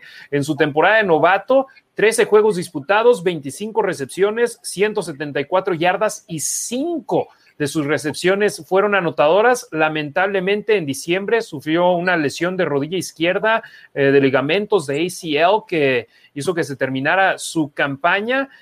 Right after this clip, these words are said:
y en el dos mil veinte, teniendo, digamos, el freno de mano, teniendo a Jason Witten tomando alguno de los snaps en la posición de ala cerrada, tuvo solo,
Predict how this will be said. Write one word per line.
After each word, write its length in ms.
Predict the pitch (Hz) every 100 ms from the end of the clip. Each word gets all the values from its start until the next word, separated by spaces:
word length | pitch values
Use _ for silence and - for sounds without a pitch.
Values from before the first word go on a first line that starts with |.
| _
y 120 | 143 151
en 80 |
el 100 | 147
dos 220 | 135 135 143
mil 180 | 196
veinte, 480 | 175 202 226 220 247
teniendo, 1000 | 247 165 151 185 214 220 233 214 156 117 _
digamos, 480 | 143 139 175 208 202
el 140 | 170 135
freno 360 | 180 202 220
de 100 | 196
mano, 360 | 165 196 196 156
teniendo 540 | 196 156 190 202 202
a 120 | 160 139
Jason 380 | 175 180 190
Witten 320 | 156 190 196 175
tomando 380 | 143 156 196
alguno 340 | 175 147 190 190
de 60 |
los 160 | 151 135
snaps 560 | 127 - 156 185 - - - -
en 300 | 143 143 143
la 140 | 139 139
posición 480 | 131 127 - 175
de 100 | 180
ala 220 | 160 180 -
cerrada, 580 | 147 143 160 196 233 - - _ -
tuvo 180 | 185
solo, 240 | 175 190